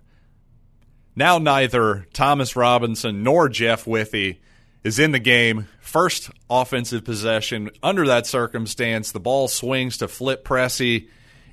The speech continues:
in the corner for three. Thirty-six thirty-one Mizzou. Now Denman from the same left corner, and it's thirty-nine thirty-one. You know, you'd think Connor Teahen would have learned not to help off of Denman,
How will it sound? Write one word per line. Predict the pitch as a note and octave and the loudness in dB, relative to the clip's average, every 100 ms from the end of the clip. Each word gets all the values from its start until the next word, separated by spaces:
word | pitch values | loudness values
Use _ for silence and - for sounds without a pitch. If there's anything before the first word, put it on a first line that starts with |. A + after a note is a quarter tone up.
| _ | _
in | F3 | 0
the | F3+ | 0
corner | C#3+ D#3 D3 C#3+ C3+ | 0 0 2 4 0
for | - A2+ | -2 -6
three. | - C#3 C#3 C3 A#2+ - _ _ _ | -2 0 2 0 -2 -6 _ _ _
Thirty-six | F3 E3+ D#3 D#3 C#3+ - | 2 4 2 0 -2 -2
thirty-one | C#3+ C#3 B2+ B2 B2 A#2+ | 0 0 0 0 0 -2
Mizzou. | A#2 A#2+ A#2+ A#2 A2+ _ _ _ _ | -2 0 2 0 -4 _ _ _ _
Now | C#3+ D3+ | -2 -2
Denman | A2+ F#2 C3 D3+ F3 C#3+ B2+ | -4 -10 -4 -2 0 -2 -4
from | B2+ A#2+ | -4 -4
the | |
same | A2+ - E3+ F3 | -4 -2 -2 0
left | B2+ A#2 G#2+ - | 0 0 0 -4
corner, | A2+ A2 G#2+ G#2 | -4 -2 -2 -4
and | G2 | -6
it's | - | -12
thirty-nine | - C3 B2+ A#2 A#2 A#2 A#2 A2 | -2 -2 0 -2 -2 0 -2 -4
thirty-one. | - C3+ B2+ G#2+ G#2 E3 D3+ B2 A2 - _ _ _ _ _ _ | -2 -2 -2 -4 -2 0 0 0 -4 -12 _ _ _ _ _ _
You | F3 | -4
know, | F#3+ | -2
you'd | F3+ D3 | -2 -2
think | G#3 G3 | -2 0
Connor | F3 D#3 C#3 | 2 2 2
Teahen | A#2 D3 B2+ A#2 G#2 | -2 -2 0 0 -2
would | G2+ G2+ | -2 -6
have | F2+ | -4
learned | G#2 G#2+ G#2 G2 - _ _ _ _ | -2 0 -2 -6 -12 _ _ _ _
not | A2 A#2 G2+ | -2 -2 -2
to | G#2+ | -2
help | G#2+ G2+ G#2+ | 0 0 0
off | G2 F#2+ | 0 -2
of | F2+ | -8
Denman, | E2 G2+ G2 G2 F#2 | -4 -4 -4 -6 -8